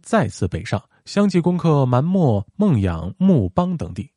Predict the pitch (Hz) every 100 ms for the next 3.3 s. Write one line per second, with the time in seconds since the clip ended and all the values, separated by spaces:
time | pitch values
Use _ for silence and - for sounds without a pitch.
0 | _ _ _ - _ 147 165 147 - 139
1 | 160 175 156 127 120 - 170 - 135 -
2 | 208 123 101 117 110 92 - 143 87 87
3 | 87 90